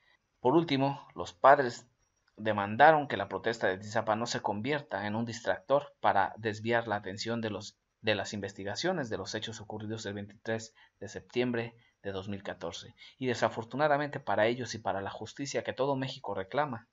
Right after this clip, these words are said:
al lado de ellos, eh, lo que hizo el padre de los desaparecidos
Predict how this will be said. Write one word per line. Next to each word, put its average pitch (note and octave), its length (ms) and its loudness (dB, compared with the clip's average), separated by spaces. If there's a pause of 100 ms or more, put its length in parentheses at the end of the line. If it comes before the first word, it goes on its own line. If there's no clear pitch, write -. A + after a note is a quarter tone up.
(360)
al G#2+ 140 -2
lado A2 240 2
de G2 180 0
ellos, A#2 420 -4 (640)
eh, G2+ 560 -4 (640)
lo A2 180 2
que G#2+ 100 0
hizo B2+ 360 2
el G2+ 120 -2
padre D#3 420 4
de G#2+ 120 0
los F#2 240 -4
desaparecidos G2+ 920 -4